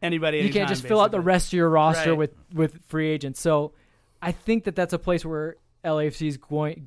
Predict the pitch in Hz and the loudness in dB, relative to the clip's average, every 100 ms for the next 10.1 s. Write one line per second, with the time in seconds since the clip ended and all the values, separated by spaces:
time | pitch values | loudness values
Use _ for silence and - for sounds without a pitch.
0 | - 220 208 175 165 147 143 156 143 127 | 2 2 2 0 -2 -2 -4 -4 -4 -6
1 | 123 123 _ _ - 160 135 151 160 165 | -12 -14 _ _ -8 -6 -4 -6 -4 -6
2 | 143 - 147 147 151 147 143 143 135 _ | -8 -6 -6 -4 -4 -2 -2 -4 -8 _
3 | _ _ _ 127 120 123 127 - 147 147 | _ _ _ -12 -10 -10 -14 -10 -4 -2
4 | 156 170 160 156 151 156 156 156 - 143 | 4 4 4 0 -2 -2 -2 -2 -6 -6
5 | 143 156 160 196 190 190 185 180 196 151 | -4 -2 0 0 0 0 0 0 -6 -4
6 | 156 151 139 156 147 143 156 165 - 165 | -2 -2 -2 -4 -4 -4 -4 -4 -6 -4
7 | 160 165 170 _ _ _ _ _ _ _ | -2 -4 -6 _ _ _ _ _ _ _
8 | - 185 208 214 226 233 175 185 185 196 | -10 -4 2 2 4 2 -2 -6 -4 -4
9 | 147 139 151 156 170 170 156 151 151 - | -6 -4 -2 2 0 0 -4 -2 -2 -6